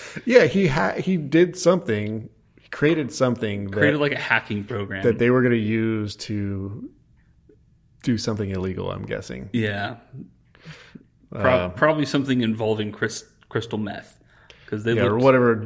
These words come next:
Speaker 1: What did mescaline, was it? What did he, what did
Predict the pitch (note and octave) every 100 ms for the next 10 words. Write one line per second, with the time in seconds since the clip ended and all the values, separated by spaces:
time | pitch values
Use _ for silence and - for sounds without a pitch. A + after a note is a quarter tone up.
0 | - D3 C3 B2+ A#2+ A2 B2 A#2 - C3
1 | C3 B2+ C3+ A#2 B2 - - - - -
2 | C#3 C#3+ C#3+ B2 - - D3+